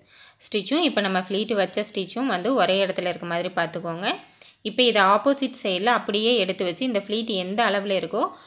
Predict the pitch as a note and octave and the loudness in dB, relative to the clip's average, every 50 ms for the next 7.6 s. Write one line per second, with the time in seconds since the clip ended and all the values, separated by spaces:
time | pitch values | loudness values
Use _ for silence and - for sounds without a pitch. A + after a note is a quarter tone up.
0 | - _ - F#3 G3 F#3+ F#3+ G#3 A#3 C4 C4+ B3 G#3 F#3+ F#3+ F#3 F#3+ B3 A#3+ G3 | -20 _ -4 -4 0 2 4 4 4 4 4 4 4 2 0 0 0 2 2 2
1 | G3 F#3+ G3 G3 G#3 F3+ F3 F3 - D#4 D4 A#3+ G#3 F#3+ G3 F#3+ F#3+ F#3+ G#3 A3+ | 2 0 0 -2 -2 -4 -2 -2 0 0 0 0 -2 -2 -2 -2 0 2 2 2
2 | A#3+ A3+ G#3 B3 C#4 A#3+ G3+ F#3 F#3+ F#3+ - _ _ _ _ - G3+ F#3 F#3 G3+ | 0 0 0 0 -2 0 0 -2 -2 -4 -6 _ _ _ _ 0 0 0 0 0
3 | G#3 F#3+ F3+ F3 F#3 B3+ F#4+ G#4 - _ _ _ _ _ _ - _ _ - G#3+ | -2 -2 -4 -4 -4 -4 -4 -6 -8 _ _ _ _ _ _ -20 _ _ 0 0
4 | G3+ - F3+ D#3+ F3+ F3 E3 D#3 D#3 - - F3 F3+ G#3 G#3+ G#3+ G3 F#3+ F#3 F#3+ | 0 0 -2 -4 -4 -4 -2 -2 -2 -4 -4 -4 -4 -4 -2 0 0 2 2 4
5 | G3+ G3+ F#3 F#3+ A#3+ D#4 D#4 G#3+ F#3 G3 F3+ E3+ F#3 A3 B3 A#3+ G3 F#3+ F#3+ F#3+ | 4 2 2 2 2 0 0 0 -2 -2 -4 -2 -2 -2 0 0 0 0 0 0
6 | G3 F#3+ F3+ F3 F#3 G#3+ A3 G3 E3+ E3+ F3 E3+ F#3+ F3 D#3+ - - A#3+ F4+ - | 0 -2 -2 0 0 0 0 -2 -2 -4 -4 -6 -4 -6 -6 -4 -4 -6 -6 -6
7 | - _ _ _ _ _ _ - - - F3+ F#3+ | -12 _ _ _ _ _ _ -14 -6 -4 0 0